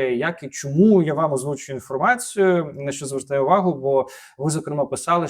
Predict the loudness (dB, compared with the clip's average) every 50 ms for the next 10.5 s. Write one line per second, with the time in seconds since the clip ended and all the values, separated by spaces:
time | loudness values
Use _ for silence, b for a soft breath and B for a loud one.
0 | -8 -8 -4 -4 -4 -4 -6 -10 -14 -12 -2 0 0 0 0 -2 -8 -12 -12 -12
1 | -12 -14 -16 -16 -18 _ _ -8 -8 -6 -8 2 4 4 4 4 2 -4 -2 -2
2 | -6 -6 -6 -4 0 2 4 4 2 0 2 -2 -2 0 -2 -6 -6 -6 -10 -12
3 | 0 0 0 0 0 -2 -10 -10 -10 -8 -6 -4 -4 -4 -4 -4 -6 -2 2 2
4 | 2 2 2 0 0 0 0 -2 -6 -18 -8 _ -4 -4 -2 -4 -6 -8 -8 -10
5 | -12 -10 -10 -10 -10 -14 B B B B B B B B B -8 -6 -4 -4 -6
6 | 0 2 2 2 4 4 2 2 4 4 2 2 2 2 0 2 2 2 2 0
7 | 0 2 4 6 6 6 4 2 -2 -2 0 0 0 0 -2 -4 -10 -10 -10 -10
8 | -8 -6 -6 -6 -6 -8 -8 -8 -8 -10 -8 -8 -6 -6 -6 -4 -4 -6 -4 -4
9 | -6 -8 -8 -10 -14 -14 -14 -14 -12 -12 -12 -12 -12 -14 _ _ -20 _ _ -14
10 | -14 -10 -8 -6 -4 -4 -4 -4 -6 -8